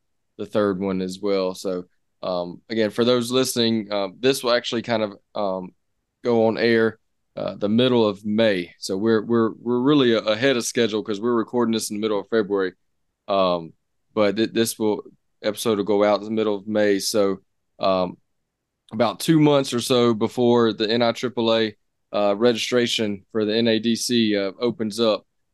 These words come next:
um, in, you know, July, late, late July. So make sure, um, you, you know, we've talked about a bunch of stuff, and if it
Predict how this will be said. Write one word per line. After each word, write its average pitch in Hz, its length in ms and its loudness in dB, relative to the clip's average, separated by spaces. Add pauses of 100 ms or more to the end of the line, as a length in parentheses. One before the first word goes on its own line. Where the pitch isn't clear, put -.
(120)
um, 95 340 -4
in, 98 340 -2
you 117 120 -6
know, 95 160 -4
July, 104 520 0
late, 104 280 -2
late 107 240 -4
July. 104 420 -2
So 101 180 -10
make 107 180 -6
sure, 113 420 0 (380)
um, 98 460 -4 (340)
you, 107 580 -4
you 110 120 -8
know, 95 160 -6 (120)
we've 117 180 -2
talked 120 240 -2
about 120 180 2
a 110 40 -2
bunch 117 260 0
of - 20 -6
stuff, 117 460 0
and 98 180 -4
if 98 160 -6
it 107 260 -12